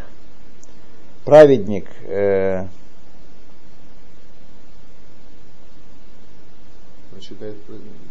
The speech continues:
Speaker 2: про себя, что он
Speaker 1: про, про
Speaker 2: праведник.
Speaker 1: себя, да, что он праведник и богобоязненный человек, и он состарился и пришел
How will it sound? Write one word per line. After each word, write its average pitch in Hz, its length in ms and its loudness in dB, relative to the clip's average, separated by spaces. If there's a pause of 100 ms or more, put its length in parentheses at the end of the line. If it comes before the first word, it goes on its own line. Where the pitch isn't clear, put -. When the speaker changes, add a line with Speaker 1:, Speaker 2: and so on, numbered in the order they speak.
(140)
Speaker 2:
про 107 100 -4
себя, 127 400 -4
что - 260 -4
он 147 100 -4
Speaker 1:
про, - 140 -2
про 104 100 -2
Speaker 2:
праведник. 123 200 -2
Speaker 1:
себя, 117 320 8
да, 95 280 6
что 127 240 4
он 123 80 0
праведник 117 580 6
и 110 60 0
богобоязненный 110 720 6
человек, 104 540 0 (200)
и 110 100 0
он 135 180 6
состарился 113 880 6
и 110 180 0
пришел 110 560 0